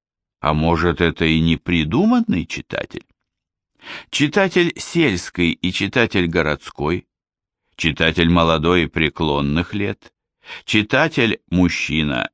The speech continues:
и читатель женщина, читатель технарь и читатель гуманитарий. Каждый из названных типов читателей остаётся загадкой. Чем питает он своё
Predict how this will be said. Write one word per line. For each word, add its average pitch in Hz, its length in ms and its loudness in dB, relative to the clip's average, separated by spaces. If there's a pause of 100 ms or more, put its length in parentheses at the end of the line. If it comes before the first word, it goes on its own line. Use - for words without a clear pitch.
и 80 120 -2
читатель - 680 -4
женщина, 80 760 -4 (680)
читатель 160 580 0
технарь 151 680 0
и 95 120 -2
читатель 95 560 0
гуманитарий. 82 1000 0 (960)
Каждый 180 480 2
из 151 100 0
названных 92 640 4
типов 80 380 -2
читателей 80 680 0 (340)
остаётся 80 680 0
загадкой. 73 640 -4 (960)
Чем 220 300 0
питает 156 560 0
он 107 140 2
своё 90 420 0